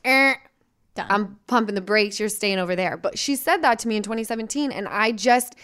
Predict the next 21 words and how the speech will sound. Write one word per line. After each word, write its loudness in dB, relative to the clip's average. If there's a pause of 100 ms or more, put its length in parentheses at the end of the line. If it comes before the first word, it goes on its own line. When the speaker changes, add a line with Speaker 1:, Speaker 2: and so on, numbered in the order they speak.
(680)
Speaker 1:
it 10
was 6
almost 4
like 2
she 0
just -4
co-signed -2
on, 0
like, -4 (280)
the 2
way 2
Raquel -4
triggered -2
me -2
so 0
much. -4
I 0
just -2
didn't 4
like 2
her. -6